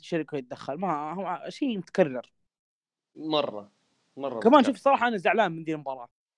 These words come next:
Speaker 1: لأنه والله حرام
Speaker 2: مم.
Speaker 1: يا أخي. أنا والله
Speaker 2: مم.
Speaker 1: قاعد أقعد أطالب، أطالب، أصايح من السنة اللي فاتت، من يوم أعلنوا نجوم سوبر كارد. أبغى
Speaker 2: مم.
Speaker 1: أوكادا ضد تاناهاشي على اللقب في مين إيفنت ماديسون سكوير جاردن، ولا جات.
Speaker 2: مم.
Speaker 1: هذه أكثر شيء
Speaker 2: مم.
Speaker 1: كنت أتمناه يصير في حياتي تقريبا.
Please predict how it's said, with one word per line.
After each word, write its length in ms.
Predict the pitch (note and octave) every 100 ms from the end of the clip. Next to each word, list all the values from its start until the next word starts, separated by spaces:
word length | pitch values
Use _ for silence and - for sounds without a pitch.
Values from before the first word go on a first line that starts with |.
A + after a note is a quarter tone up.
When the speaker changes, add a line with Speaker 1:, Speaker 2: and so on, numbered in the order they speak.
| _ _ _
Speaker 1:
لأنه 160 | F#3+ A3
والله 180 | C4+ G3
حرام 360 | - F#3 A#2
Speaker 2:
مم. 60 | A2
Speaker 1:
يا 60 |
أخي. 260 | B2 _ A2+ _ _ _ _ _ _ _ _
أنا 140 | A3+ A3+
والله 280 | G#3 B3
Speaker 2:
مم. 160 | F3 E3
Speaker 1:
قاعد 180 | G3 A#3
أقعد 280 | F#3 - G3+
أطالب، 420 | G#3+ G#3 F3+ F3
أطالب، 300 | A3 G3 E3+
أصايح 440 | F3 A3 F3 E3
من 60 | A3+
السنة 200 | G#3 A3+
اللي 100 | F3+
فاتت، 320 | F3+ D#3 _
من 100 | C#4+
يوم 140 | A#3
أعلنوا 240 | G#3 G3 F3
نجوم 240 | E3+ E3+
سوبر 200 | D3+ D#3+
كارد. 300 | - D3+ - _ _ _ _
أبغى 240 | - F#3+ F3+
Speaker 2:
مم. 60 |
Speaker 1:
أوكادا 360 | F#3 F#3 G#3 D#3
ضد 120 | F#3+
تاناهاشي 460 | - G3 G3+ F#3+ D3+
على 100 | D#3+
اللقب 400 | F3 A3 C4 -
في 100 | F3+
مين 140 | F#3+
إيفنت 300 | E3+ G#3 G3
ماديسون 280 | E3 D3 C#3
سكوير 220 | - C3+
جاردن، 300 | C#3 B2+ B2 - _ _ _
ولا 200 | D#4 A3+
جات. 340 | D#3+ C#3+ - _ -
Speaker 2:
مم. 160 | A2 G2 _ _ _ _ _ _ _
Speaker 1:
هذه 280 | - C#4 -
أكثر 240 | - - F#3+
شيء 140 | E3+
Speaker 2:
مم. 60 | -
Speaker 1:
كنت 140 | G3+
أتمناه 440 | F3+ F3 F3+ F3
يصير 280 | C#3 - C3+ -
في 60 |
حياتي 360 | - D3+ C#3+ A#2+
تقريبا. 400 | _ C#3+ C3